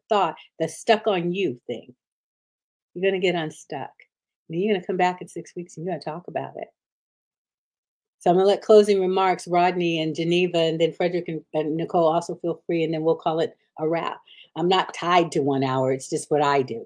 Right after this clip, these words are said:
So <laughs> go ahead, Rodney.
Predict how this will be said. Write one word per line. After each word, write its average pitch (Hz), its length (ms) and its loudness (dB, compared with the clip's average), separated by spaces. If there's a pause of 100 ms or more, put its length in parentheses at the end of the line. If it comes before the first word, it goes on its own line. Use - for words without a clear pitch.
So - 200 -2
<laughs> - 200 0
go 349 160 10 (2000)
ahead, 214 280 10
Rodney. 147 320 -4